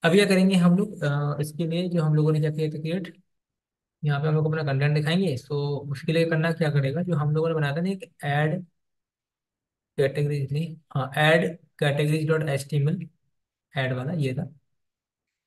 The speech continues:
So इसी को हम लोग यहाँ से copy कर लेंगे, रो को, complete रो को copy करेंगे यहाँ से, यहाँ से इस कंप्लीट रो को लेंगे, इसी रो को copy कर लेंगे यहाँ से हम लोग।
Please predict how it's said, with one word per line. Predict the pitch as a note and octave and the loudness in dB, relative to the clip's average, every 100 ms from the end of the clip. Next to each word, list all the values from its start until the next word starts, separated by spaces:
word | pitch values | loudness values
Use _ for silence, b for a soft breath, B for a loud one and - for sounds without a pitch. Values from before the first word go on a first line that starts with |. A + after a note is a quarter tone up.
| _ _ - | _ _ -12
So | - D#3+ E3 E3 E3+ | -2 2 2 0 -2
इसी | D3+ F3+ F#3 | 0 2 2
को | - | 0
हम | F3 D#3 | 2 2
लोग | D#3 | 2
यहाँ | C#3+ C3+ | 0 0
से | D#3+ | -2
copy | D3 C3+ D#3 | -4 -2 -2
कर | D3 | -2
लेंगे, | B2+ C3 F3 F3 - _ _ _ _ _ _ _ _ - | 0 0 -2 -4 -8 _ _ _ _ _ _ _ _ -4
रो | D3 C#3+ C#3 | 4 4 4
को, | C#3+ | 0
complete | D3+ D3+ E3 | 0 2 2
रो | D#3 D#3 | 2 2
को | D#3 | 2
copy | D#3 C#3+ C#3+ | -2 -2 -2
करेंगे | B2+ B2+ | -2 -2
यहाँ | C3 | -2
से, | B2+ E3+ - _ _ _ _ _ _ - | -2 -4 -6 _ _ _ _ _ _ -8
यहाँ | C2+ | -6
से | A#2 - b b b _ _ _ _ _ | -8 -12 b b b _ _ _ _ _
इस | C#3+ - | -6 -4
कंप्लीट | - C#3 D3 D3+ | 0 2 2 4
रो | D3+ | 4
को | D3 | 4
लेंगे, | D#3 D3 E3 F#3 - | 2 2 0 -4 -8
इसी | C3+ - C#3+ C#3+ | -8 -2 -2 -2
रो | C#3+ C#3 | -2 0
को | C#3+ C#3 | -2 -4
copy | B2 D3 | -6 -4
कर | D3+ | -2
लेंगे | D3 D#3 | -2 -2
यहाँ | D#3+ | -2
से | D#3+ | -2
हम | F#3 | 0
लोग। | E3+ - | 0 -2